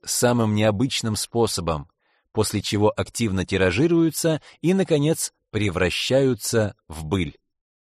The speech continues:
Слухи из милицейской жизни не исключение, о чем свидетельствует следующая история. Несколько лет назад оперативники задержали преступника,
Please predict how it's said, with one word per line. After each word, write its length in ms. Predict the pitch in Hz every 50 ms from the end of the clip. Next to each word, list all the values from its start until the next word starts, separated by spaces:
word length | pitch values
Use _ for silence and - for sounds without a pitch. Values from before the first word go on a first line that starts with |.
| _ _ _ _ _ -
Слухи 420 | - - 160 185 220 214 - -
из 240 | 160 - 160 139 117
милицейской 600 | 143 143 156 147 - 170 165 147 - - 131 123
жизни 420 | 110 123 175 175 147 151 151 147 -
не 160 | 139 127 127
исключение, 720 | 120 - - - 123 120 - - 165 170 151 120 98 92
о 100 | - 95
чем 200 | 95 - 120 107
свидетельствует 920 | 101 - 101 107 117 160 180 151 160 143 - - 139 139 143 135 - - _ -
следующая 840 | - - - 98 95 92 92 92 92 95 - - - 110 101 110 -
история. 680 | 117 110 - - - - 175 160 110 85 76 69 - - _ _ _ _ _ _ _ _ -
Несколько 520 | 98 101 104 101 95 - - 87 - -
лет 180 | 95 90 85 -
назад 420 | 92 92 85 90 139 170 - - - - - - -
оперативники 760 | - 110 110 123 113 120 123 - 202 202 196 190 170 - 175
задержали 560 | 131 135 123 131 139 110 110 147 143 131 113
преступника, 960 | - - 101 98 - - - 170 185 151 131 113 98 - - 87 80 71